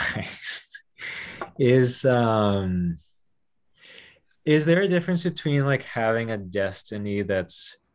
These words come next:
written for me that, like, I have the free will to choose to assent to or, or reject versus, like,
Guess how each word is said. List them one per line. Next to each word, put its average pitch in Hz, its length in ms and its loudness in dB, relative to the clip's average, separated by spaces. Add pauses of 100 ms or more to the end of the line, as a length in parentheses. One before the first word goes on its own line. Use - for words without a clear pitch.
(140)
written 98 640 -4
for 113 280 -4
me 113 580 -2 (920)
that, 98 480 -2
like, 95 360 -6 (180)
I 110 100 0
have 98 420 -2
the 98 100 -2
free 98 300 -4
will 95 240 -2
to 98 120 -10
choose 95 500 -6 (140)
to 90 520 -2
assent 92 560 -6 (120)
to 92 480 -2 (260)
or, 98 260 -4 (320)
or 95 200 -2
reject 90 960 -2 (720)
versus, 98 800 -2
like, 87 320 -6